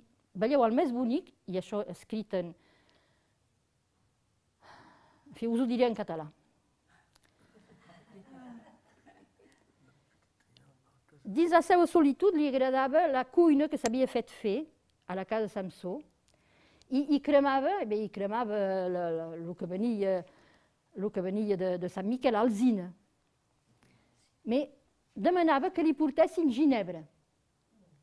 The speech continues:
Eh? Alzina per, per mantenir el foc i, i ginebra. «Vull cremar com el ginebra, foc ardent, flama clara, escampant un encens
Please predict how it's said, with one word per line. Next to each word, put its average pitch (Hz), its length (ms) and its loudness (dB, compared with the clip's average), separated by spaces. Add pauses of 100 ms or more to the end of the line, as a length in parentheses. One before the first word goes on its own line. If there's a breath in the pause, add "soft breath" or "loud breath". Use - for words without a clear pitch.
Eh? 254 160 -10 (240)
Alzina 269 460 2 (100)
per, 185 240 -2
per 196 160 -2
mantenir 196 320 -4
el - 60 -10
foc 277 260 0
i, 349 140 4 (840 soft breath)
i 294 160 4
ginebra. 165 400 -4 (1080)
«Vull 339 360 2
cremar 320 440 6
com 330 200 2
el 269 160 0
ginebra, 240 500 -2 (460)
foc 349 240 0
ardent, 247 500 0 (340)
flama 311 480 2
clara, 208 460 -2 (540)
escampant 254 840 0 (100)
un 226 160 0
encens 220 720 -4